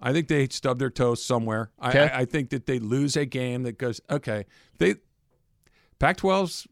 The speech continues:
Speaker 1: good, not great. Their schedule is backloaded. They've got huge expectations. The defense has to be a little better, right? I'm gonna give 'em one. I'm gonna give 'em
Speaker 2: It,
Speaker 1: one.
Speaker 2: but
Speaker 1: Give me
Speaker 2: it,
Speaker 1: my
Speaker 2: it,
Speaker 1: points right
Speaker 2: how,
Speaker 1: now, Em.
Speaker 2: how, how about the disappointment?
Speaker 1: <laughs>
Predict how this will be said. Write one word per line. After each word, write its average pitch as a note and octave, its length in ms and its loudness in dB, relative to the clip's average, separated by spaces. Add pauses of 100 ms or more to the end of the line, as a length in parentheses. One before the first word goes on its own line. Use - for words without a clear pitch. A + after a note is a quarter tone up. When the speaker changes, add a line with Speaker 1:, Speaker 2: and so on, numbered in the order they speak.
(120)
Speaker 1:
good, D3+ 200 4
not E3 200 -2
great. C#3 340 -2 (520)
Their B2 140 0
schedule D3+ 500 0
is B2+ 160 -4
backloaded. B2+ 840 -2
They've A#2+ 180 -2
got A#2 220 -4 (120)
huge C#3+ 380 0
expectations. C3 840 -2
The A#2+ 100 -2
defense D#3 520 -4
has A#2+ 300 -10
to C3+ 80 -10
be G#2+ 140 -6
a F#2 80 -8
little G#2 340 -6
better, F#2 300 -6
right? A#2 320 -4
I'm - 460 -20
gonna C#3 80 -6
give B2+ 120 -6
'em G#2 60 -6
one. F#2 180 -8 (460)
I'm B2 80 -4
gonna A#2+ 80 -2
give A2+ 120 -6
'em G#2 40 -2
Speaker 2:
It, C#3 60 2
Speaker 1:
one. C3+ 60 0
Speaker 2:
but C#3+ 80 4
Speaker 1:
Give E3 80 2
me F#3 60 6
Speaker 2:
it, - 20 6
Speaker 1:
my F3+ 100 4
Speaker 2:
it, E3 100 2
Speaker 1:
points C#3+ 240 0
right C3 140 2
Speaker 2:
how, A#2 100 0
Speaker 1:
now, G2 140 -4
Em. F2+ 60 -4
Speaker 2:
how, C#3 240 0
how D3+ 180 4
about F3+ 240 4
the D3+ 100 4
disappointment? C3+ 880 2
Speaker 1:
<laughs> - 40 -10